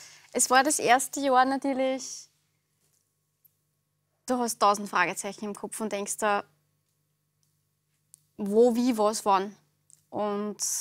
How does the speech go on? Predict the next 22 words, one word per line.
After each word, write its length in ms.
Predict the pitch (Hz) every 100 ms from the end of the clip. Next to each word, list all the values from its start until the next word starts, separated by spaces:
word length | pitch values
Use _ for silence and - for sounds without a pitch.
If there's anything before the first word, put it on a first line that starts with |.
| - _ -
natürlich, 840 | 240 233 262 269 262 254 - - _ _ _ _ _ _ _ _
ich 80 | 226
bin 120 | 269
dann 120 | 277
wirklich 320 | 277 285 302 254
am 100 | 233
zweiten 440 | 196 - - 262
Tag 280 | 247 247 -
einmal 160 | 240
in 80 | 226
den 40 | 226
Keller 220 | 214 233
durchgegangen. 680 | 262 254 - 233 247 269 226
Ich 80 | 220
war 140 | 220
halt 160 | 240 247
noch 140 | -
nicht 220 | 254 247
so 100 | -
im 100 | 220
Keller 300 | 220 226 233
involviert. 640 | 247 233 226 214 247 294